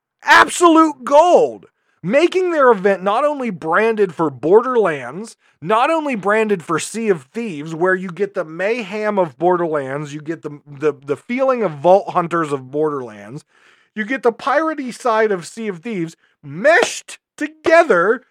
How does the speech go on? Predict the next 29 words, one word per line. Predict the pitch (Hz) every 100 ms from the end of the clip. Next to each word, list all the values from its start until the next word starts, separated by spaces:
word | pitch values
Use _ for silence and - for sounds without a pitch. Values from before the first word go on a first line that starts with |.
| _
like | 196 262 262
a | 240
beautiful | 196 277 359 381 - 247 214
love | 254 320
child | 226 - 196 190 185 185
of | 170
an | 160
event, | 156 294 269 196 190 - _ -
and | 226
on | 226 226
top | - - 349 311
of | 208
all | 143 113 98
that, | 92 113 175 - _
you | 175 240 -
also | 208 311 370 - 214 165
get | 147 123 120 196 - - _ _ _ _ _ _ _ _ -
cool | - 240 277 277 269 220
cosmetics, | 233 220 220 180 220 277 185 - -
and | - 339 381 233 175 240 330 302 - _ _ _ _ _ _ _ _ _ _ -
I | 254
included | 277 277 - 185 202 233 190
player | - 254 285 262 202
interaction | 170 143 127 - 139 117
in | 107
there. | 95 69 _ _ _
P | - 285 294
V | 269 262 226
P. | - 302 240 117